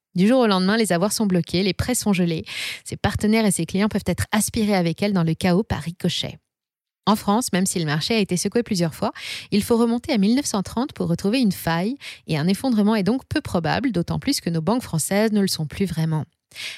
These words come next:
Elles sont véritablement devenues européennes depuis mille neuf cent quatre-vingt-dix-huit, avec les premiers accords de Bâle et la mise en place d'un cadre réglementaire à la finance commun à tout le continent. Même si leurs activités ont reculé en deux mille vingt avec la crise sanitaire, elles ont fait preuve d'une bonne résistance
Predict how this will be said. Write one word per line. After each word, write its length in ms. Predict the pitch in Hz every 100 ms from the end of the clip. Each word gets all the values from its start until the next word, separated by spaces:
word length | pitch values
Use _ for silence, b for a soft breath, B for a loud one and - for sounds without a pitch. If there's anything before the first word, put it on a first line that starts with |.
| -
Elles 100 | 180
sont 140 | 190
véritablement 640 | 185 175 170 170 165 175
devenues 260 | 180 165 175
européennes 400 | 165 165 185 202
depuis 240 | 175 -
mille 140 | 175 170
neuf 100 | 165
cent 120 | 233
quatre-vingt-dix-huit, 880 | 226 - 180 165 160 160 180 240 - B B B
avec 220 | 175 190
les 60 | 196
premiers 320 | 190 202 208
accords 300 | 185 - 220
de 80 | 185
Bâle 360 | 160 165 185 214
et 40 |
la 120 | 170
mise 160 | 165 190
en 80 | 180
place 260 | - 220
d'un 140 | 196 160
cadre 260 | - 214
réglementaire 680 | 180 170 240 226 208 190 185
à 40 | 160
la 80 |
finance 460 | 151 - 170 208 -
commun 320 | - 202 202
à 140 | - 170
tout 140 | -
le 120 | 220
continent. 540 | 170 175 - - - - - _ _ B B B B
Même 120 | 175 180
si 140 | 240
leurs 160 | 196 185
activités 480 | 180 - 175 170
ont 80 | 208
reculé 340 | 175 165 180 175
en 60 |
deux 140 | 165 160
mille 160 | 160
vingt 160 | 160 202
avec 200 | 175 151
la 100 | 151
crise 220 | - 156
sanitaire, 560 | - - 156 - 214 220
elles 140 | 214
ont 60 | 233
fait 140 | 226
preuve 260 | 214 285 262
d'une 220 | 202 165
bonne 200 | 160 269
résistance 760 | 233 180 160 - 156 196 -